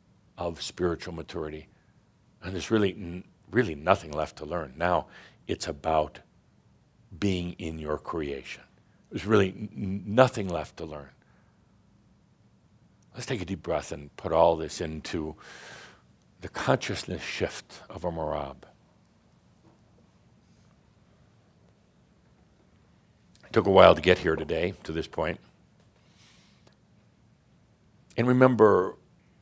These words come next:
also, just if you'd feel into it, what we're doing here is putting together a story, the history of realization.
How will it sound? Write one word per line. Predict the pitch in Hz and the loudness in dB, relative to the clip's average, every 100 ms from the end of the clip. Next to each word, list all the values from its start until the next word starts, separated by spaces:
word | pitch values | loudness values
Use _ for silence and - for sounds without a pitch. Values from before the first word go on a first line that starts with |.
| _ | _
also, | 95 95 - 85 76 80 | 0 0 0 -12 -12 -14
just | - - | -14 -8
if | 107 - | -8 -8
you'd | 92 | -10
feel | - 107 92 | 2 4 4
into | 80 - | 2 -6
it, | 76 - - _ _ _ _ _ _ _ - | -16 -16 -20 _ _ _ _ _ _ _ -2
what | 95 101 | 2 4
we're | 98 101 | 8 6
doing | 85 92 90 90 | 6 2 2 2
here | 78 - 92 80 76 | -4 -4 -2 -2 -6
is | - 85 76 - - _ _ _ _ _ _ _ _ _ _ _ _ _ _ _ _ _ _ | -8 -8 -8 -12 -18 _ _ _ _ _ _ _ _ _ _ _ _ _ _ _ _ _ _
putting | - 113 | -8 -6
together | 92 92 87 80 | -2 0 0 -2
a | |
story, | - - 87 80 73 73 | -6 -6 -4 -2 -6 -10
the | 80 | -12
history | - 98 - 73 - - _ _ _ _ _ _ _ _ _ _ _ _ _ _ _ _ | -6 -6 -6 -14 -16 -20 _ _ _ _ _ _ _ _ _ _ _ _ _ _ _ _
of | 85 85 | -8 -2
realization. | 98 90 85 87 87 - 76 | 2 2 2 0 0 -4 -14